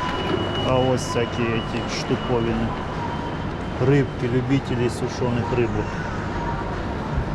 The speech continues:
Тоже он шістсот сімдесят, що шістсот, штука, штукарь.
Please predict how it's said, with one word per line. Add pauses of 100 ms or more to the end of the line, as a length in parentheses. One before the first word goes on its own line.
(1600)
Тоже
он (100)
шістсот
сімдесят,
що
шістсот, (200)
штука, (120)
штукарь.